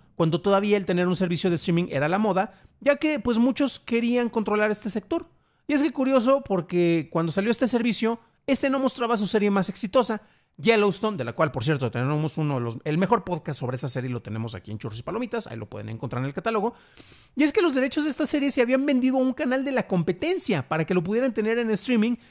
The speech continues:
y solo podías ver lo que pudo ser uno de sus mejores ganchos, eh, para que contrataras este servicio, pero en el servicio de Peacock, no en el de Paramount Plus.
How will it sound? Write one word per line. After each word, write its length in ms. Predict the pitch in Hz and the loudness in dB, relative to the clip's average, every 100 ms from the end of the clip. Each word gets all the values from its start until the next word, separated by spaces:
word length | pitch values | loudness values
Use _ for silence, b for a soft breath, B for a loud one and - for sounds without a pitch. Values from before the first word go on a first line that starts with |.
| b b | b b
y 60 | - | 4
solo 220 | 349 339 | 6 4
podías 280 | 339 269 262 | 2 2 6
ver 280 | 269 269 214 | 6 6 2
lo 260 | 214 208 202 | 0 2 2
que 140 | 214 | -2
pudo 260 | - 254 254 | -2 -2 0
ser 160 | 254 | 0
uno 160 | 247 247 | 0 0
de 60 | 226 | 0
sus 160 | 226 | 0
mejores 380 | 226 226 226 226 | 0 2 2 2
ganchos, 580 | 233 220 233 247 - - | 2 2 2 0 -2 -6
eh, 220 | 165 156 | -4 -4
para 180 | 143 156 | -2 -4
que 120 | 156 | -4
contrataras 460 | 175 175 170 208 196 | -4 -4 -2 -2 -4
este 160 | - | -4
servicio, 460 | 220 220 220 - 247 - b b | -4 -2 -2 -2 -4 -6 b b
pero 160 | 226 247 | 2 4
en 40 | |
el 60 | 220 | 2
servicio 320 | 254 262 240 | 2 4 4
de 100 | 214 | 4
Peacock, 360 | 202 180 160 | 2 0 0
no 180 | 185 175 | 0 0
en 100 | 170 | 0
el 120 | 160 | 0
de 80 | 143 | 0
Paramount 500 | - 147 120 117 110 | 2 2 2 -2 -4
Plus. 300 | 120 98 - | -10 -12 -14